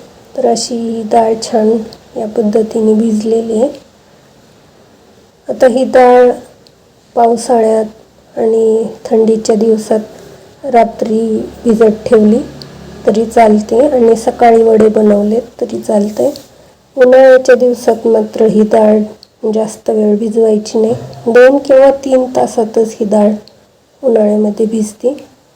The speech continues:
तर या पद्धतीने ही डाळ तीन ते चार तास भिजवून घेतलेली आहे आणि दोन ते तीन पाण्याने स्वच्छ डाळ धुवून घेतली. म्हणजे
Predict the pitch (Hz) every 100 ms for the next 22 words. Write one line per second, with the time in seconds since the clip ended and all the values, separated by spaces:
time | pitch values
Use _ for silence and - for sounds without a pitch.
0 | _ - 226 226 220 233 208 226 220 226
1 | 214 214 214 226 214 214 214 - _ _
2 | _ _ _ 233 220 214 214 208 220 208
3 | - - 214 - _ _ _ _ _ 220
4 | 220 214 226 214 208 226 - 233 247 269
5 | 233 294 - _ _ _ 240 240 233 254
6 | 262 269 269 262 - 262 262 262 262 240
7 | 220 220 214 - 233 - - 233 240 214
8 | 202 196 220 220 214 214 214 220 294 -
9 | _ _ _ _ 247 233 240 233 233